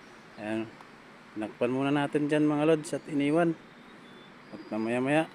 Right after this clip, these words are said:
babalikan natin. Ayan, mga lods, at pumunta muna ako dito sa may store. Ayan, mga lods, at binalikan na nga natin. I-check natin kung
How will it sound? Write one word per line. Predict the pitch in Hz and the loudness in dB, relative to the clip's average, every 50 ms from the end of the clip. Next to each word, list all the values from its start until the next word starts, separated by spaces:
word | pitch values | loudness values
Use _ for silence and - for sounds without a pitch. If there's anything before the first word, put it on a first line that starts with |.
| - - - - - - | -14 -18 -18 -18 -20 -16
babalikan | - - 107 107 98 107 107 107 - - 123 123 123 | -10 -8 -8 -6 -4 -4 -4 -4 -2 -2 -2 -2 -2
natin. | 127 131 - 160 165 147 - - - - - - - - - - - - - - - - - - - - - - - - - - - - - - - | 2 4 4 4 4 2 -2 -8 -20 -20 -18 -16 -16 -16 -16 -18 -20 -20 -20 -20 -20 -20 -20 -20 -20 -20 -20 -20 -20 -20 -20 -20 -20 -20 -18 -10 -6
Ayan, | 113 117 123 123 127 | -4 -2 -2 -2 -2
mga | 123 123 123 127 127 135 | -2 -2 -2 -2 0 0
lods, | 139 139 135 135 - - - | 0 0 -2 -4 -10 -8 -4
at | 135 127 120 - | -4 -4 -4 -4
pumunta | - 131 127 131 131 127 - 131 | -4 -4 -2 -2 0 0 0 -2
muna | 135 135 135 135 131 | -2 -2 -2 -2 -2
ako | 120 135 | -2 -2
dito | 135 135 131 131 - 147 | 0 -2 0 0 -2 -2
sa | 139 - - - 123 | -2 -4 -6 -4 -4
may | 123 123 127 127 127 127 127 123 | -2 -2 -2 -2 -2 0 -2 -2
store. | 120 - - - 151 151 147 143 - - - - - - - - - - - - - - - - - - | -4 -4 -2 2 2 2 2 0 -4 -10 -16 -20 -20 -20 -20 -20 -20 -20 -20 -20 -20 -20 -20 -12 -6 -2
Ayan, | 123 143 160 165 160 147 | 2 4 4 4 4 2
mga | 147 147 151 | 0 2 4
lods, | 160 175 180 165 - - - - | 4 4 4 2 -2 -10 -4 0
at | 147 147 147 147 147 147 151 147 | 2 4 4 6 6 6 4 4
binalikan | 147 151 147 147 151 147 156 147 160 156 156 | 2 2 2 4 4 4 4 4 4 2 4
na | 151 151 | 2 2
nga | 151 151 156 156 156 | 2 2 2 2 2
natin. | 151 - 180 190 185 165 - - - - - - - - - - - - - - - - - - - - - - - - - - - - - - - - - - - - - - - - | 2 4 4 4 4 2 0 -6 -20 -20 -20 -20 -20 -20 -20 -20 -20 -20 -20 -20 -20 -20 -20 -20 -20 -20 -20 -20 -20 -20 -20 -20 -20 -20 -20 -20 -20 -20 -20 -20 -20 -20 -20 -20 -16 -12
I-check | - 104 - - - 123 117 - | -12 -12 -8 -6 -6 -4 -2 -2
natin | 131 127 123 120 151 147 147 143 | -2 0 0 0 0 0 2 2
kung | 139 147 135 139 135 135 135 139 139 | 2 2 2 4 4 2 2 2 0